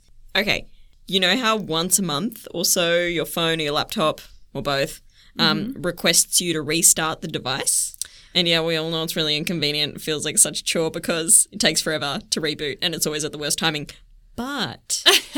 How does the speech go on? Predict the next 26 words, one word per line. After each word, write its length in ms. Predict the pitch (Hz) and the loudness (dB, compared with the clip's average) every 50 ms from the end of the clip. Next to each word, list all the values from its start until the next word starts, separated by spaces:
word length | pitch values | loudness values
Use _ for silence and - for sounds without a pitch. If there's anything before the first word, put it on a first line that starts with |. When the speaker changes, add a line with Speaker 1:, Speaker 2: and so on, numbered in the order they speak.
| 277 - - | -2 -2 -2
Speaker 2:
<laughs> 460 | - - - - - - - - 180 | -4 -4 -4 -6 -10 -14 -12 -8 -4
Speaker 1:
what 240 | 175 190 220 240 - | 0 2 2 2 2
your 140 | - 370 381 | 4 4 4
device 380 | 339 285 233 349 349 339 - 294 | 4 4 4 4 4 6 6 6
is 120 | 240 - - | 4 4 4
actually 460 | - 190 220 - - - 226 220 - | 4 4 4 4 4 4 4 2 2
doing 440 | 202 - 208 208 196 180 165 160 151 | 2 2 2 4 4 4 4 2 2
is 160 | - 233 220 | 0 0 0
patching 500 | 214 - 233 196 180 - - - 320 208 | -2 2 4 4 6 6 4 4 4 4
a 60 | 202 220 | 2 2
bunch 320 | 214 - 254 269 247 262 | 4 4 4 4 4 2
of 180 | 294 233 226 226 | 2 0 2 4
holes 340 | 202 185 185 185 185 165 | 6 6 8 6 6 4
or 100 | 165 156 | 2 2
flaws 500 | - - - 190 180 165 156 156 160 160 - - | 0 0 0 2 4 4 4 4 4 2 2 2
in 180 | 180 180 170 165 | 2 2 2 4
your 80 | 165 | 4
software. 420 | 165 - - - - - 90 - - - - _ _ _ _ _ _ _ _ _ _ - - | 2 2 0 -2 -6 -6 -6 -6 -6 -10 -16 _ _ _ _ _ _ _ _ _ _ -2 2
This 140 | 226 - | 4 6
is 140 | - 262 - | 6 6 4
called 340 | - - 185 180 180 180 180 | 4 4 4 4 4 4 2
security 480 | - - 202 - - 160 156 - - - | 2 2 2 0 -2 -2 -2 -2 -4 -4
patching. 440 | - - - - - - - - - - - _ _ - - - - | -6 -6 -4 -4 -6 -6 -8 -12 -16 -20 -20 _ _ -20 -12 -4 0
Speaker 2:
And 160 | 254 254 247 | 2 4 4
those 240 | 269 302 359 339 - | 4 4 4 2 2
holes 680 | - - 208 208 202 208 240 302 349 330 - - - | -2 -2 -2 0 2 2 4 4 4 2 2 0 -2